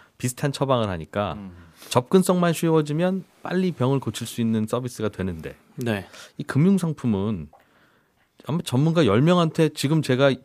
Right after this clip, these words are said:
Speaker 1: 돈이 예를 들면 천만 원 있는데 "어디다 넣을까요?"라고 하면 보험회사는 보험에 넣으라고 하고 증권회사는 주식
Speaker 3: <laughs> 네.
Speaker 1: 투자하라고 하고 각각 처방이 다 다르니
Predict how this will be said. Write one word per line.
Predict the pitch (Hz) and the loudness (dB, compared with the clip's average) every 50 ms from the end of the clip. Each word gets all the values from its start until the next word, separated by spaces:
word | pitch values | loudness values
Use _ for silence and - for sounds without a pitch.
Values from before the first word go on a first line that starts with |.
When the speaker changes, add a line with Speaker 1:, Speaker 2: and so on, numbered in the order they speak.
| _ | _
Speaker 1:
돈이 | - - 127 131 131 | -4 0 0 2 2
예를 | 120 107 | 2 0
들면 | 104 107 120 | 0 -2 -4
천만 | 113 - 185 185 175 160 | -6 -4 -2 0 0 0
원 | 143 127 | 0 0
있는데 | 107 95 90 82 73 143 143 - 80 78 - _ _ - _ _ - | 0 -2 -2 -4 -6 -8 -8 -8 -10 -12 -14 _ _ -20 _ _ -2
"어디다 | 98 101 117 156 147 156 147 | -2 0 2 2 4 4 4
넣을까요?"라고 | 139 127 120 110 - - 113 120 123 117 113 104 98 104 101 | 4 4 2 2 2 2 4 4 4 4 2 2 0 -2 -4
하면 | 104 120 123 117 | -2 -4 -4 -4
보험회사는 | - - 120 113 98 85 80 - - - - - | 0 2 2 2 2 0 -4 -10 -16 -20 -8 -2
보험에 | - 151 160 156 156 156 | 0 2 2 2 2 2
넣으라고 | 151 143 147 143 139 131 127 135 | 2 2 2 2 2 0 0 0
하고 | 135 127 131 - | 0 0 0 0
증권회사는 | - 151 147 156 165 147 - - 143 143 135 | 0 0 0 4 4 6 6 8 6 6 6
주식 | - 170 - | 4 2 2
Speaker 3:
<laughs> | 110 | 2
네. | 120 214 | 2 4
Speaker 1:
투자하라고 | - 156 139 131 135 131 127 127 | 6 6 6 6 4 4 4 4
하고 | 127 127 120 127 127 127 - - - 190 - - - - - - - - - _ _ _ | 2 2 2 -2 -4 -4 -6 -10 -16 -16 -16 -18 -20 -20 -20 -20 -20 -20 -20 _ _ _
각각 | - - 185 196 - - 233 202 - | -4 -2 -2 -2 0 2 2 2 2
처방이 | - 202 196 196 185 180 | 2 2 2 4 2 2
다 | - - 123 117 | 0 -2 -2 -4
다르니 | - 92 92 95 92 98 120 131 101 76 | -4 -4 -4 -2 0 2 2 0 0 -2